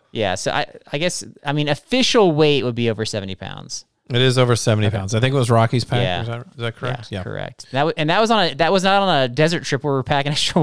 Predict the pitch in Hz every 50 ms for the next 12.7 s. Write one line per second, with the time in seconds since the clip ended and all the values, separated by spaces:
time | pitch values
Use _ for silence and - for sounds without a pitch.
0 | 135 - 175 160 - 165 139 139 - 156 151 - - 160 151 139 123 120 - 147
1 | 170 - - - - _ - 131 131 - - 143 143 131 120 107 - - 113 104
2 | 95 - - _ - - - - 120 127 127 131 170 - - 175 156 160 151 -
3 | 254 240 254 233 208 - - - - - - - - 226 285 - - 311 269 -
4 | - 220 233 233 226 - - - 240 214 160 131 127 151 190 175 113 104 101 -
5 | _ _ - 135 139 107 - - - - - - _ _ - - - - - -
6 | - - _ _ _ - 151 170 214 226 226 180 143 - - - 175 247 226 165
7 | 120 107 107 110 101 92 - 113 117 120 - 113 104 - 120 110 107 - _ _
8 | _ _ _ - 165 156 - 175 156 147 156 156 120 - 107 - - - - -
9 | - - - - - - - - - - - - 165 185 285 349 - - - -
10 | 339 339 - 370 302 240 214 175 151 151 165 - 190 208 214 226 233 220 226 -
11 | - - 196 208 196 196 190 185 180 175 - - 170 175 185 175 147 123 113 -
12 | - 139 139 196 262 277 208 - - - - - -